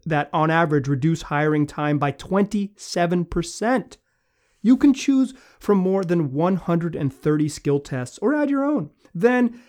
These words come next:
add your must-have requirements so you only pay for applications that meet them.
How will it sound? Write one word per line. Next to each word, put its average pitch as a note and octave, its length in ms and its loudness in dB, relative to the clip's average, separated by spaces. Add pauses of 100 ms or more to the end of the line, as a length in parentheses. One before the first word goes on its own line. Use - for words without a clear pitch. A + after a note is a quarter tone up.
(140)
add F#3 200 0
your G3 100 2
must-have E3+ 600 2
requirements C#3 560 -2
so - 120 -6
you D3 260 -6
only G3+ 340 6
pay F3 240 2
for E3+ 160 -4
applications C#3+ 640 -4
that C3+ 120 -4
meet E3+ 260 -4
them. - 120 -16